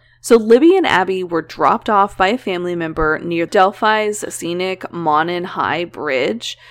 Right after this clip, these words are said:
This happened to be an abandoned railroad bridge that went over Deer Creek. So it's one of those, like, really long, narrow, dangerous bridges that cross the river.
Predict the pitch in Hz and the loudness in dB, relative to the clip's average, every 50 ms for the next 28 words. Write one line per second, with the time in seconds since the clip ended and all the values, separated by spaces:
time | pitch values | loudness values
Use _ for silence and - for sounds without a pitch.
0 | - _ _ _ _ _ - 233 269 262 320 320 320 - 453 427 349 247 196 202 | -20 _ _ _ _ _ -4 -2 -2 0 0 0 0 0 0 0 0 0 0 -4
1 | 190 190 190 185 - 180 175 170 165 165 - 180 160 170 185 196 226 220 214 214 | -4 -4 -4 -2 -2 -2 -4 -4 -6 -6 -6 -4 -4 -4 -4 -4 -4 -4 -4 -4
2 | 202 180 160 151 143 139 160 170 175 185 185 190 185 - 190 185 185 190 185 180 | -6 -6 -6 -4 -2 -2 -2 -2 0 0 -2 -2 -2 -4 -4 -2 -2 -2 -4 -4
3 | 180 - - - - 180 190 170 143 - 196 220 208 - 202 190 185 190 185 175 | -8 -10 -14 -16 -10 -6 -4 -2 -2 -2 -4 -6 -4 -4 -4 -4 -2 -4 -4 -4
4 | 165 - 170 160 151 151 151 - - - - - - - - - _ - - 240 | -4 -4 -2 -2 -2 -4 -6 -8 -10 -10 -10 -12 -14 -18 -20 -20 _ -10 -4 0
5 | 240 240 233 - - 240 247 285 339 330 - 240 214 202 190 190 185 185 - 180 | 0 0 0 -2 -2 -4 -2 -2 -2 -2 0 0 2 2 2 0 -2 -4 -4 -4
6 | 147 - - - - - - - - 190 202 233 262 269 277 285 294 262 226 208 | -4 -4 -6 -10 -16 -20 -16 -12 -10 -8 -6 -6 -6 -6 -6 -8 -8 -8 -6 -6
7 | 196 196 190 190 190 190 185 185 185 185 - - 165 165 165 165 170 175 180 180 | -4 -4 -4 -4 -4 -6 -6 -8 -10 -12 -12 -12 -10 -10 -8 -6 -6 -6 -4 -4
8 | 180 175 175 170 170 170 170 170 165 - _ _ _ _ _ _ _ _ _ _ | -2 -2 -2 -2 -2 -2 -2 -4 -6 -10 _ _ _ _ _ _ _ _ _ _
9 | _ - - - 285 294 269 240 220 190 180 170 165 175 175 - - - - - | _ -8 -6 -4 -4 -4 -4 -2 -2 -2 0 0 -2 -2 -4 -8 -14 -18 -10 -4
10 | - 220 233 240 240 - - 180 160 151 151 160 151 113 - - _ _ _ _ | 0 2 4 4 4 2 0 0 0 0 0 -2 -4 -8 -12 -16 _ _ _ _
11 | _ _ _ _ - 180 175 - 190 165 160 - - - 156 143 120 - - - | _ _ _ _ -6 -6 -2 0 0 0 0 0 -4 -8 -8 -8 -10 -10 -10 -12
12 | - - 214 233 | -12 -12 -12 -14